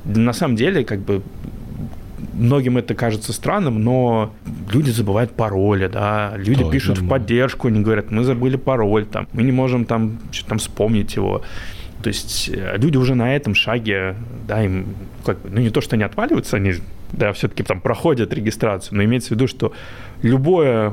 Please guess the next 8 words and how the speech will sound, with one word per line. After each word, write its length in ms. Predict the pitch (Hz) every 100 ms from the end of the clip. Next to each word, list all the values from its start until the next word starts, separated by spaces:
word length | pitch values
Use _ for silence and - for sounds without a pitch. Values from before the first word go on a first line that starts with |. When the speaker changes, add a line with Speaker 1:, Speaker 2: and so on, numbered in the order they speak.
| 120
Speaker 1:
усложнение 760 | 123 147 123 123 196 180 127 98
процесса 540 | 123 107 156 135 120
регистрации, 1000 | 113 117 113 - - - - 101 101 107 - -
оно 260 | - 110 131
колоссально 540 | - 107 - 135 110
влияет 360 | 98 98 92 90 -
на 200 | 92 90
конверсию. 560 | 101 92 92 - -